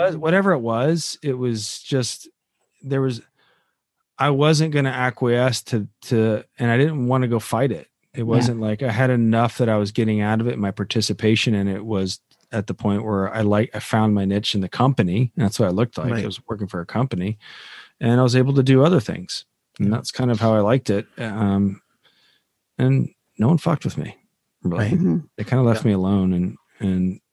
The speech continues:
Speaker 2: I wasn't targeted. You know, I was, he was, Keith wasn't trying to sleep with me. So, I,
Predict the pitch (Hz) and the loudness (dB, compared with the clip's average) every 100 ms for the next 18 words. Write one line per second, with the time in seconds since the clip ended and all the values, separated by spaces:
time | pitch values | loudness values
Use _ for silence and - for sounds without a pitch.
0 | _ 107 120 131 131 - 104 98 98 98 | _ 0 4 4 2 0 0 2 0 0
1 | 101 - - - _ _ - 101 92 92 | -2 -10 -20 -20 _ _ -4 0 0 2
2 | 104 110 117 110 120 127 - 123 - 110 | 2 2 2 2 2 0 0 0 2 0
3 | 104 - 107 98 - 104 95 95 95 107 | -2 -2 0 0 0 -2 -2 -4 0 0
4 | 113 104 101 | 0 0 -2